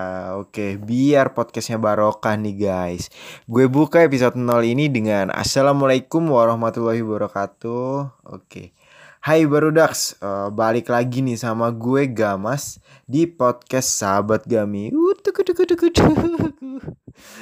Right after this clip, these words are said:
Oke, di podcast ini gue bakal ngebahas seputar perjalanan hidup atau titik hidup dari sahabat-sahabat gue atau seseorang yang mau gue ulik ceritanya dan pemikirannya secara gratis, gak berbayar,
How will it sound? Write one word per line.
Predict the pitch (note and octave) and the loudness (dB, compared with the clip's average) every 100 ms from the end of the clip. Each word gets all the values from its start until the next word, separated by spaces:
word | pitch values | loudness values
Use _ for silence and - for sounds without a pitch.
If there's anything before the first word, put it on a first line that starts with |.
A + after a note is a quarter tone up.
| - F3 | -16 -8
Oke, | C3 B2+ A#2+ A2 - - C#3 C3 | -4 0 0 0 -8 -20 -20 -10
di | - B2+ | -4 -2
podcast | B2 B2 - B2+ C#3 | 0 -2 0 -2 0
ini | E3 D#3+ | -2 0
gue | C#3+ D3+ | 2 4
bakal | A#2 A2 G2+ | 2 2 -2
ngebahas | G2+ G#2 F#2+ G2+ G2 | -2 -2 -2 -4 -4
seputar | - G2 G2+ - G2+ G2 G2 - | -6 -6 -8 -4 -2 -2 -4 -6
perjalanan | A2 A2 A#2 A2 A2 G#2+ | -6 -2 0 0 0 -4
hidup | G#2+ G2+ C#3 E3+ - - | -4 0 0 0 -4 -4
atau | A#2 - C#3+ C#3 | -4 0 -2 -2
titik | A2+ A2 - | -6 -8 -8
hidup | A2 B2 D3 _ _ - | -2 0 -2 _ _ -8
dari | G#2 G#2+ B2 | -2 0 2
sahabat-sahabat | G#2 G2+ G2 G2 G2 G#2 | 0 0 -2 -4 -4 -4
gue | G#2+ A2 F#2 - _ _ _ | 0 0 0 -6 _ _ _
atau | E2 - A2 | -14 -4 -2
seseorang | A2 F#2+ G2 F2+ G2+ B2+ C#3 C#3+ - - _ - | -2 -4 -2 0 2 0 -2 -8 -18 -20 _ 0
yang | B2 D3 C#3+ C3+ _ | 2 2 0 -4 _
mau | - A2+ C3+ D3 | -2 2 4 4
gue | A2+ A2+ A2 | 2 2 4
ulik | G#2 G2+ F#2 | 2 -2 -4
ceritanya | - G2 F#2+ F2+ A2 C#3 D3 | -10 -6 -6 -4 -2 -2 -2
dan | A2+ C3 A#2+ | -2 -2 -2
pemikirannya | G#2 G2+ - F#2 F2+ A2 C3+ C3+ | -4 -6 -6 -6 -4 -4 -6 -6
secara | G#2 - G#2+ | -10 -4 -2
gratis, | A2 A2 A2 - E3 - | 0 2 0 2 0 0
gak | A#2 G#2 | -2 0
berbayar, | A2+ A2+ A2 B2 A#2+ G#2 | 2 4 4 4 4 2